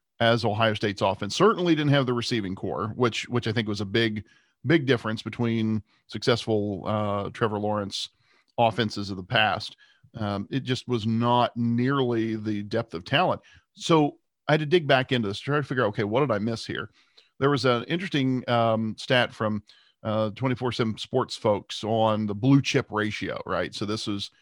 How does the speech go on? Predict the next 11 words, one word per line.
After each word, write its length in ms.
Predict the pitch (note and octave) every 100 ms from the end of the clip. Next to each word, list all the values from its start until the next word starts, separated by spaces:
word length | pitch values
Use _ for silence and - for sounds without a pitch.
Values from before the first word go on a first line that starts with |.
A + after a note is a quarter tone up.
| _ - _ -
the, 400 | B2 A#2+ A2+ C3+
the 180 | C3 A#2+
level 480 | A#2+ C#3 C#3 B2+ -
of, 560 | A#2 A#2 A2+ A2 G2+ -
um, 840 | G#2+ G#2 G#2 G#2+ A2 A#2 - - - - - - - -
the 120 | A#2
percentage 520 | G#2 A#2+ - E3 A#2+
of 80 | A#2
recruits 460 | A2+ - C3+ A2+ -
who 140 | A#2+
are, 220 | A2 A2